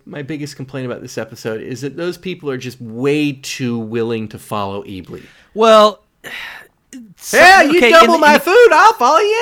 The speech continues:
Speaker 1: anywhere."
Speaker 2: Well, in the case of those people, I, I, and I agree with you. I found it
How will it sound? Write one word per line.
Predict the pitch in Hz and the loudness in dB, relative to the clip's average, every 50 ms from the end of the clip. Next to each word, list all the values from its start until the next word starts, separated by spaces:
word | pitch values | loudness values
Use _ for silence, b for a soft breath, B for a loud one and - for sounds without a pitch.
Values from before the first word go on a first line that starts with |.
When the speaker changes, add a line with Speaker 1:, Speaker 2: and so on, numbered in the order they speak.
| 480 453 | -2 -2
Speaker 1:
anywhere." | 403 349 277 269 247 226 185 147 107 - - 170 | -2 -2 -2 -2 -2 -2 -4 -4 -6 -8 -6 -2
Speaker 2:
Well, | 170 220 208 202 | 0 0 2 2
in | 208 190 185 | 0 -2 -6
the | 180 | -6
case | - - 220 247 262 - 240 | -4 -2 -2 -2 -2 -4 -6
of | 208 | -4
those | 208 208 190 - | -4 -4 -4 -6
people, | - - 202 185 - - 165 156 151 147 151 - _ _ _ _ | -6 -6 -6 -6 -4 -4 -4 -4 -2 -4 -6 -8 _ _ _ _
I, | - 226 233 233 247 254 | -8 -6 -4 -4 -4 -4
I, | 269 262 226 | -2 -2 0
and | 262 277 | 0 0
I | 277 277 | 0 0
agree | 247 175 147 156 165 160 | -2 -4 -4 -4 -4 -2
with | 147 147 - - | -2 -4 -6 -8
you. | 127 110 104 104 110 _ _ | -8 -8 -8 -8 -12 _ _
I | - 151 151 160 180 190 | 2 2 4 4 2 0
found | 175 - - - - 185 170 165 170 170 151 | -4 -6 -8 -6 -4 -4 -4 -4 -4 -6 -6
it | 147 143 | -8 -8